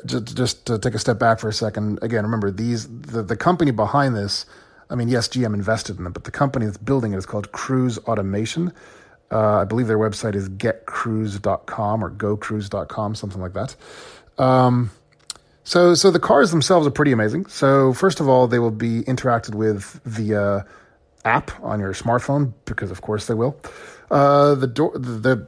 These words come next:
the car will open its doors for you when it, when it greets you, and yeah, it's gonna basically be greeting you. That's true. Uh, it'll open the doors, you'll get in, the doors will close on their own. Uh, apparently there's gonna be three,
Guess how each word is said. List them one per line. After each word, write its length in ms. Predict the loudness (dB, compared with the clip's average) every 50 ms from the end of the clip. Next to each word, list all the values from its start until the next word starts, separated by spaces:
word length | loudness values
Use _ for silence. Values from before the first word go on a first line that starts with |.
| _ -6
the 80 | -6 -6
car 300 | -2 2 4 6 6 8
will 140 | 6 6 6
open 240 | 4 4 4 2
its 100 | 0 0
doors 300 | 0 0 2 4 4 2
for 240 | 2 0 0 0 0
you 140 | 0 0 -2
when 160 | -2 -2 -2
it, 120 | -4 -4 -6
when 120 | -6 -6 -6
it 100 | -6 -6
greets 300 | -4 -4 -4 -4 -4 -4
you, 200 | -2 -2 -2 -4 -8 -14 -12
and 420 | -10 -8 -6 -6 -6 -6 -8 -10 -14 -16 -12 -10
yeah, 240 | -8 -8 -8 -10 -14 -14
it's 180 | -14 -14 -14 -12
gonna 180 | -12 -10 -10
basically 400 | -8 -8 -10 -10 -10 -12 -12 -12
be 120 | -12 -12 -10
greeting 320 | -8 -6 -6 -6 -4 -4
you. 160 | -6 -6 -6
That's 240 | -8 -10 -14 -16 -12
true. 300 | -8 -6 -4 -4 -6 -8 -12 -16 -16 -16 -16 -16 -14 -6 -2
Uh, 140 | 2 4 6
it'll 120 | 6 6
open 160 | 6 6 4 4
the 60 | 4
doors, 260 | 6 6 6 6 4
you'll 80 | 2 2
get 180 | 2 2 4
in, 320 | 4 2 2 0 0 -2 -4 _ _ _ _ _ -4
the 80 | -2 2
doors 200 | 2 2 2 2
will 100 | 0 -4
close 260 | -2 -2 -2 0 0
on 80 | 0
their 160 | -2 0 0 0
own. 240 | 0 -2 -4 -6 -8 _ _ _ _ _ _ -20 -20 -20 _ _ -14 -4 0
Uh, 200 | 4 4 6 6
apparently 280 | 6 6 4 6 6 4
there's 80 | 4
gonna 160 | 4 4 2 2
be 100 | 2 0
three, 560 | -2 -4 -2 2 2 4 4 4 0 -2